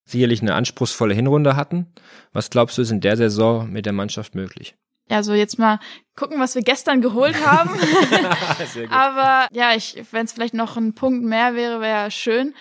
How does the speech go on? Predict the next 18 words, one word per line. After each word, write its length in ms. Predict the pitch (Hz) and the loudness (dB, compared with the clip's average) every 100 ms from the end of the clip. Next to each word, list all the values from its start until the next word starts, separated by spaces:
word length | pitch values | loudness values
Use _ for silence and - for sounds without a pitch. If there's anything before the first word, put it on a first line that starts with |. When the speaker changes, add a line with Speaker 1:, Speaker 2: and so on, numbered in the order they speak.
| - - | -20 -10
Speaker 2:
Aber 500 | - 226 240 233 214 208 | 0 2 4 4 4 2
ich 100 | - | -2
denke, 260 | 240 240 | 0 2
wir 100 | 220 | 0
können 380 | 214 233 226 220 | -2 2 2 2
in 120 | 214 | 2
der 160 | 214 196 | 0 0
Rückrunde 360 | 214 - 226 214 | -2 0 0 0
auf 120 | 214 | 0
jeden 160 | 214 | -2
Fall 300 | 208 208 202 202 | -2 0 0 -2
mehr 140 | 202 | -4
Punkte 320 | 208 214 208 | -4 -4 -4
holen 100 | 208 | -4
als 160 | 208 - | -4 -6
in 60 | |
der 80 | 202 | -6
Hinrunde. 640 | 196 220 226 240 262 269 | -2 -2 0 2 2 -2